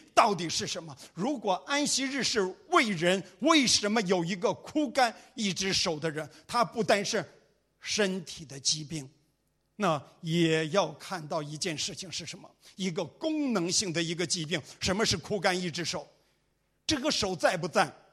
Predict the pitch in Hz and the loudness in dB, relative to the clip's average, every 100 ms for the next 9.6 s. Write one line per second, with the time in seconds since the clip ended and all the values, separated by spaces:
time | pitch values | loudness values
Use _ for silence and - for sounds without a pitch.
0 | _ - 302 294 277 - 196 160 170 190 | _ -4 -2 2 2 4 4 4 2 0
1 | - 240 156 - - - - 233 294 220 | 2 2 2 0 -18 -10 -6 0 2 6
2 | 202 165 139 165 180 262 156 - - 262 | 6 4 0 2 4 4 2 0 2 2
3 | 202 208 175 202 - 185 190 - - 196 | 4 0 0 0 0 -2 0 0 0 -2
4 | 151 - - - 160 156 151 - 196 190 | -2 -8 -14 -6 -2 -2 -2 0 0 0
5 | - - 233 202 170 240 180 175 160 131 | -6 -10 -6 -6 -2 2 4 4 -2 -6
6 | - - - 302 277 220 254 233 190 - | -14 -18 -6 -4 -4 0 2 2 0 -4
7 | - 165 233 240 - 240 190 165 147 214 | -12 -6 -6 -6 -6 -6 -4 -4 -6 -6
8 | 180 196 202 - _ - 214 214 208 190 | -4 -4 -4 -8 _ -10 -6 0 0 0
9 | 190 175 165 147 170 156 | -6 -6 -6 -6 -4 -4